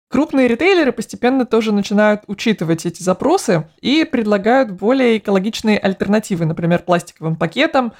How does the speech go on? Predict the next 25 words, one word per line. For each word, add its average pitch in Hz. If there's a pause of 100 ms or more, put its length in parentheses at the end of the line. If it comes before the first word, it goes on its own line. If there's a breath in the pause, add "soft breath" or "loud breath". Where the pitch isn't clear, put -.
(140 loud breath)
сдают 208
собственный 180
мусор 185
на 175
переработку. 202 (180 soft breath)
То -
есть 185
для 202
брендов 262
становится 208
важным 214
показать 196
обществу, -
что -
они 190
об 226
этой 214
теме 233
заботятся. 196 (260)
Как 339
обстоят 285
дела 269
в 254
этом 262
плане 262